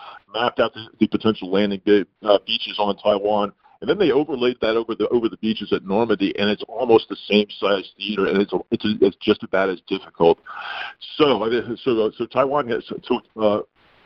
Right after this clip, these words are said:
the first thing Taiwan needs to do is think about, uh, about how to use the island's geography,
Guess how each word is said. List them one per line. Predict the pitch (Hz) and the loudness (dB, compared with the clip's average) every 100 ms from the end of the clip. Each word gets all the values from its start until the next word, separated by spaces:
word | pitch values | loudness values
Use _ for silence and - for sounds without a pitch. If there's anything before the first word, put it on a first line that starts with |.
| _ - | _ -8
the | 107 | -2
first | 107 151 | 0 0
thing | 117 | -2
Taiwan | 92 104 92 95 | 2 2 4 0
needs | 95 | -4
to | - | -6
do | 90 104 | 0 2
is | 92 | 0
think | 107 98 | -2 2
about, | 92 87 117 92 - | 2 0 -2 -2 0
uh, | 104 107 | 0 0
about | 110 107 101 | 0 0 0
how | 107 | -2
to | 90 | -4
use | 92 98 | -12 -10
the | 92 | -4
island's | 85 98 107 90 | 0 2 0 -4
geography, | - 92 104 101 - 85 | -6 0 2 0 -2 -8